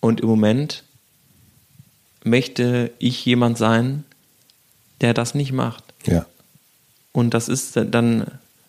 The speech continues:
Speaker 1: ist dann die Entscheidung, eben aktiv sich dagegen zu entscheiden. Aber das kann man natürlich auch anders machen. Aber ich, es kann natürlich sein, oder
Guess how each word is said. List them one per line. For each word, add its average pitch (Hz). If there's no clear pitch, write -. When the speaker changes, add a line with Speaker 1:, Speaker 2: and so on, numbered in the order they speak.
Speaker 1:
ist -
dann 123
die 117
Entscheidung, 113
eben 110
aktiv -
sich 123
dagegen 131
zu -
entscheiden. 107
Aber 113
das 117
kann 151
man 160
natürlich 131
auch 113
anders 151
machen. 107
Aber 120
ich, -
es -
kann 143
natürlich 143
sein, 120
oder 113